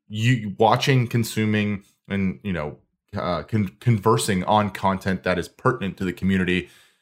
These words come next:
I love sports. You know that. Every Sunday I get the same feed,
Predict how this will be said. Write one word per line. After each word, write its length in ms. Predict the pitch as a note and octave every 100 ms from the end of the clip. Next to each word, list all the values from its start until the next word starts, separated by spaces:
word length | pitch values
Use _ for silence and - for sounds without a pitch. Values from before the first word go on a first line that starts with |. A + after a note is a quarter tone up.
| _ _ _
I 140 | A2 B2+
love 200 | A#2 -
sports. 400 | - G2 F#2+ A2
You 60 |
know 140 | G#2 F#2+
that. 320 | F2+ F2 -
Every 240 | B2+ A#2+ A#2
Sunday 440 | - G#2 G2 F#2
I 120 | F2+
get 120 | F#2+ F2+
the 60 |
same 260 | - F#2+ F2+
feed, 360 | - F#2 D#2+